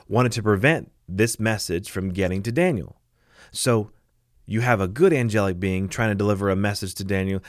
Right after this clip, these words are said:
but that good angelic being is prevented by an evil one or a demonic being for a period of twenty-one days. Finally, the text tells us another good angelic being named Michael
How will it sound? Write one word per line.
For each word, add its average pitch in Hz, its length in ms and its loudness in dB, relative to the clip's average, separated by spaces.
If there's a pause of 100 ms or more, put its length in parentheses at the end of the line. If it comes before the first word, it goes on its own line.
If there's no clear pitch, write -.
(240)
but 110 260 2
that 104 260 -2
good 160 220 2
angelic 107 480 0
being 104 240 0
is 98 140 -4
prevented 104 420 0
by 98 140 2
an 98 120 0
evil 139 380 -4
one 90 400 -4
or 98 140 -2
a 104 80 -2
demonic 107 440 -2
being 95 220 -2
for - 160 -6
a 110 60 -4
period 139 240 -4
of 107 100 -6
twenty-one 131 960 -4
days. - 580 -4 (400)
Finally, 113 640 2 (280)
the 101 80 -4
text - 340 -2
tells 110 220 2
us 104 240 -4
another 120 640 2
good 98 460 0
angelic 98 580 -2
being 98 400 -4
named 98 320 -4
Michael 101 640 -4